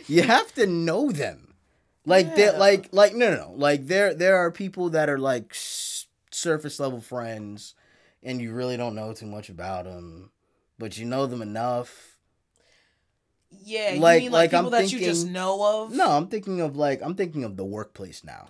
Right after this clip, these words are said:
Speaker 2: Okay,
Speaker 1: You
Speaker 2: got
Speaker 1: know,
Speaker 2: it.
Speaker 1: like,
Speaker 2: You're
Speaker 1: like,
Speaker 2: thinking,
Speaker 1: your
Speaker 2: got it.
Speaker 1: workplace friends, your coworkers.
Speaker 2: Yeah, those
Speaker 1: That,
Speaker 2: people
Speaker 1: like,
Speaker 2: are my
Speaker 1: you're,
Speaker 2: friends.
Speaker 1: you're cool with, but you, but they're your friends in the office.
Speaker 2: Okay,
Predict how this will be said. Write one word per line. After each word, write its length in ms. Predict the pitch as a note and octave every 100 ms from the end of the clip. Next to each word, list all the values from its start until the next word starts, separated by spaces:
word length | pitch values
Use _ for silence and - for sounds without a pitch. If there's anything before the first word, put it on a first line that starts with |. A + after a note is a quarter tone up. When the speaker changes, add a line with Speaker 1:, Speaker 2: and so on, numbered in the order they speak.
| -
Speaker 2:
Okay, 300 | G3 F#3+ D#3
Speaker 1:
You 80 | B2
Speaker 2:
got 60 |
Speaker 1:
know, 140 | B2+ C3+
Speaker 2:
it. 40 |
Speaker 1:
like, 160 | C3 B2
Speaker 2:
You're 80 | F3+
Speaker 1:
like, 100 | C3+
Speaker 2:
thinking, 120 | D#3
Speaker 1:
your 120 | E3
Speaker 2:
got 120 | F3 F3
it. 40 |
Speaker 1:
workplace 680 | F3 D#3+ _ D3 B2+ A2 -
friends, 320 | A#2+ A2 G#2
your 120 | B2
coworkers. 920 | - - E3+ D#3 G#2+ D#2+ _ - - _ -
Speaker 2:
Yeah, 220 | G#3 F#3
those 140 | E3+
Speaker 1:
That, 100 | D#3
Speaker 2:
people 160 | D#3 D#3
Speaker 1:
like, 100 | C#3+
Speaker 2:
are 80 | F3+
my 100 | C#3+
Speaker 1:
you're, 220 | B2+ A#2+
Speaker 2:
friends. 280 | F#2+ F#2+ -
Speaker 1:
you're 140 | A#2+ A#2+
cool 560 | - - E3+ E3+ E3
with, 640 | D#3 D#3 D3+ D3+ - - _ _
but 140 | G#3+ G#3+
you, 160 | B2+ _
but 160 | F#3 G3+
they're 100 | F#3
your 140 | D#3
friends 260 | D3+ D#3 B2
in 60 |
the 100 | F2
office. 400 | F2 F2+ - - -
Speaker 2:
Okay, 240 | A3+ E3+